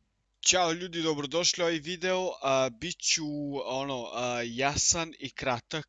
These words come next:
i pokazat ću vam, i re-, tačnije, reći ću vam deset načina kako možete zaraditi novac na internetu. A, neki načini su lakši, neki teži,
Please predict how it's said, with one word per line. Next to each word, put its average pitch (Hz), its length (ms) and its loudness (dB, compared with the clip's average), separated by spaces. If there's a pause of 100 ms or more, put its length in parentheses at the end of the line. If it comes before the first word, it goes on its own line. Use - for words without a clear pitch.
(100)
i 120 640 -4
pokazat 139 480 -4
ću - 140 0
vam, 143 180 -2
i 123 180 -4
re-, 117 220 -10 (200)
tačnije, 127 400 -2
reći 131 180 -6
ću - 120 0
vam 139 160 -4
deset 151 360 -2
načina 135 380 0
kako 143 280 -8
možete 139 300 -8
zaraditi 127 540 -8
novac 120 460 -6
na 127 180 -4
internetu. 120 640 -10 (360)
A, 123 540 0
neki 143 320 -4
načini 135 380 -2
su 120 320 -4 (140)
lakši, 139 360 0
neki 123 280 -6
teži, 135 540 0